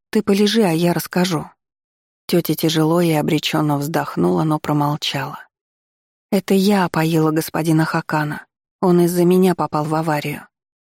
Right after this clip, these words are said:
Расслабленность и усталость слетели с тёти Зифы, как и не бывало. Она резко села на постели, во все глаза разглядывая Лейсан. «Но я сделала это по приказу госпожи Азры»,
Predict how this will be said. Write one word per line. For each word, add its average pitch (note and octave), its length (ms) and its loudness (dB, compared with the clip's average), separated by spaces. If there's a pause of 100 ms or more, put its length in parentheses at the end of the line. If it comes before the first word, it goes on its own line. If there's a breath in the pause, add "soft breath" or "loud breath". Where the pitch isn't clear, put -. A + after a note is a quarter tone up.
(720)
Расслабленность F#3+ 880 -2
и F3 40 0
усталость F3+ 580 -4
слетели E3+ 440 -4
с - 120 -10
тёти F3+ 280 -4
Зифы, E3+ 420 -2
как - 240 -6
и E3 40 0
не D#3+ 120 2
бывало. D3+ 520 -4 (720)
Она F#3 240 2
резко G#3+ 280 -2
села F#3 280 0
на F3+ 120 4
постели, G3 540 -2
во F3+ 140 0
все E3+ 200 -4
глаза E3+ 380 0
разглядывая D#3+ 640 0
Лейсан. D3+ 600 -6 (1200)
«Но G3 60 4
я F3+ 280 0
сделала F3 520 0
это E3 220 -2
по D#3+ 100 -4
приказу E3 420 -2
госпожи E3 520 -2
Азры», D3+ 420 -6